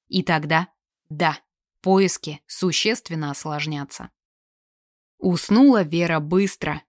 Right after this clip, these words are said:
и быстро проснулась от грубых, нетерпеливых рук, шарящих по её телу.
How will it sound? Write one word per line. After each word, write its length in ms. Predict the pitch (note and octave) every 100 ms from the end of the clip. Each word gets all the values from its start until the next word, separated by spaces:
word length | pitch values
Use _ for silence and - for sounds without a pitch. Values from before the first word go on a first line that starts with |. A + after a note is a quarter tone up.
| _
и 140 | - F#3
быстро 480 | E3 A#3 - - F#3
проснулась 760 | G3 F#3+ - A3 G#3+ F3+ D#3+
от 160 | E3+ E3+
грубых, 460 | F#3+ G#3+ F3+ D#3+
нетерпеливых 800 | F3 F3 F3+ F3 G3+ A3 A3 E3 -
рук, 300 | B3 G#3+ -
шарящих 640 | - A#3 A3+ - G#3 -
по 80 | G3+
её 260 | G#3+ A3+
телу. 460 | A#3+ C4 G#3+ E3+